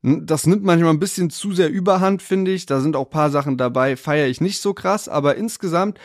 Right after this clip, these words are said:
ist es ein unterhaltsamer Diss-Track. Ein Diss-Track soll ja natürlich auch hart sein, ne, und alles drum und dran. Also ich finde,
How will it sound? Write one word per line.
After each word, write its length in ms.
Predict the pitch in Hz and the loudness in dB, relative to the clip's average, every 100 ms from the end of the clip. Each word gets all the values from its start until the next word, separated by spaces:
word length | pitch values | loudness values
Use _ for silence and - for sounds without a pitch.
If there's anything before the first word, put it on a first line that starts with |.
| - - | -20 -8
ist 220 | 202 208 | -6 -6
es 160 | 202 175 | -8 0
ein 160 | 175 | 0
unterhaltsamer 840 | - 175 160 135 190 214 190 175 156 | 2 0 0 2 0 0 0 2 2
Diss-Track. 560 | 139 208 - 123 113 | 0 -2 -2 0 0
Ein 120 | 127 117 | 0 -2
Diss-Track 460 | 165 - 156 135 - | -4 0 0 0 -8
soll 280 | 113 139 | -2 2
ja 180 | 180 160 | 4 4
natürlich 460 | 143 131 143 143 127 | 2 -2 -2 -2 -4
auch 200 | 135 123 | -8 -4
hart 320 | 139 165 165 | -2 -2 -4
sein, 360 | - 135 127 135 | -2 0 2 4
ne, 180 | 160 | 2
und 200 | 143 131 | 0 -2
alles 280 | - 139 143 | -4 -4 -6
drum 180 | - 135 | -2 0
und 140 | 127 | 0
dran. 180 | 139 196 | 2 2
Also 160 | 156 156 | 2 -2
ich 140 | 175 | -4
finde, 300 | - 240 262 | 0 0 0